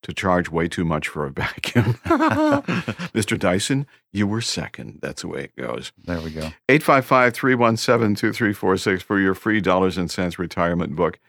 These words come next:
Speaker 1: It's free. It's a good conversation starter, and we would love for you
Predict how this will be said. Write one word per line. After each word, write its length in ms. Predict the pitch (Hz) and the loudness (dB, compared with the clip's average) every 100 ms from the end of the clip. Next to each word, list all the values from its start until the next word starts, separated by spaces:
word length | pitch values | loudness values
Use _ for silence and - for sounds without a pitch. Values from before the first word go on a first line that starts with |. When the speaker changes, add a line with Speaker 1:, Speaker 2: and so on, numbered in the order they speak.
| _ | _
Speaker 1:
It's 220 | - 185 - | 2 2 2
free. 500 | - 131 123 123 - _ | 4 6 6 4 0 _
It's 180 | 127 127 | 0 2
a 60 | 117 | 2
good 240 | 113 101 | 2 2
conversation 720 | 104 95 90 - 90 90 90 | 2 2 0 0 0 0 -4
starter, 460 | 78 90 85 82 80 - _ _ | -2 0 2 2 -2 -10 _ _
and 140 | 92 92 | -2 0
we 100 | 92 | 0
would 140 | 87 | 0
love 180 | 85 82 | 0 -2
for 140 | - | -6
you 400 | 85 92 90 85 | -4 0 0 -2